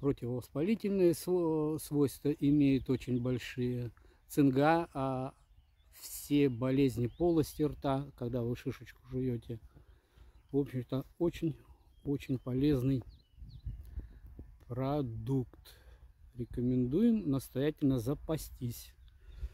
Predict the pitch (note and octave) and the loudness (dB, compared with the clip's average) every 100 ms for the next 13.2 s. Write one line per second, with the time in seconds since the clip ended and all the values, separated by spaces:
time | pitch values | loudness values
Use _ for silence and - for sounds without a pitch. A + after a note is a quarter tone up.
0 | - - - - - A#2+ A#2+ A#2+ B2 - | -12 -16 -20 -12 -6 -4 -4 -6 -6 -4
1 | A#2+ A2+ A2+ A#2+ A2+ F#3+ F3 C3 - A#2+ | -4 -2 -4 -6 -6 2 6 6 4 -4
2 | F#2+ - - - - E3+ B2 A2+ - A2+ | -6 -10 -20 -20 -18 -10 -8 -6 -6 -8
3 | B2 A#2 G#2+ A2 - - - - - - | -8 -8 -8 -10 -14 -20 -12 -10 -10 -12
4 | - _ - - - - - - - - | -16 _ -20 -20 -20 -20 -16 -14 -12 -12
5 | - - - - - - - D3+ D3+ D#3+ | -12 -10 -10 -10 -12 -14 -12 -8 -4 -2
6 | C#3+ B2 - D#3 - - - - _ _ | -2 -6 -10 -14 -12 -12 -14 -18 _ _
7 | _ _ _ _ _ _ _ _ _ _ | _ _ _ _ _ _ _ _ _ _
8 | _ _ _ _ _ _ _ _ _ _ | _ _ _ _ _ _ _ _ _ _
9 | _ _ _ _ _ _ _ _ _ _ | _ _ _ _ _ _ _ _ _ _
10 | - - - - - - - - - - | -20 -16 -12 -10 -10 -10 -12 -10 -8 -2
11 | D3 G3 F#3+ - - - - - - - | 2 4 4 2 -2 -2 -4 -8 -6 -2
12 | - - B2+ D3+ F3 E3 C#3+ A#2+ B2 - | 2 2 4 4 4 2 0 -2 -4 -2
13 | C3 | 0